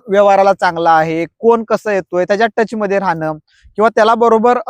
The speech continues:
गाईड, अ, आपला माल ह्या टायमिंगला येणार आहे, ह्या सगळ्या गोष्टी त्याला दाखवून घेणं, कम्युनिकेशन चांगलं करणं हे महत्वाचं आहे. आणि सगळ्यात महत्वाचं वारंवार मी सांगतोय की टरबुजासारखं पीक आपल्याला हार्वेस्टिंग नंतर पण एक महिना त्या फळाला काय होत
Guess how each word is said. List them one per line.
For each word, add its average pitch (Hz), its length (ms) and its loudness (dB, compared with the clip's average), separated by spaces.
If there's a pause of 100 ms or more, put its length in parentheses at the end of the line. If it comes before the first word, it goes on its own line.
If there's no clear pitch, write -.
(120)
गाईड, 208 260 4
अ, - 140 -2
आपला 185 540 2
माल 208 200 2
ह्या 202 160 0
टायमिंगला 196 420 -2
येणार 180 240 0
आहे, 156 300 -2
ह्या - 440 -12
सगळ्या 240 240 -2
गोष्टी 285 200 -6
त्याला 269 160 2
दाखवून 254 480 -2
घेणं, 233 320 -2
कम्युनिकेशन 262 560 -4
चांगलं 233 300 -2
करणं 226 240 -6
हे 226 140 -4
महत्वाचं 226 460 -2
आहे. 175 160 2 (480)
आणि - 120 -4
सगळ्यात 220 460 2
महत्वाचं 240 380 2
वारंवार 240 540 4
मी 233 120 0
सांगतोय 175 540 -4 (400)
की 240 60 -4
टरबुजासारखं 233 840 2 (100)
पीक 214 180 -6
आपल्याला 170 420 2 (340)
हार्वेस्टिंग 226 580 0
नंतर 269 260 0
पण 269 160 -2 (120)
एक 285 220 0
महिना 269 240 2
त्या 262 140 0 (100)
फळाला 214 240 2
काय 160 160 2
होत 151 160 0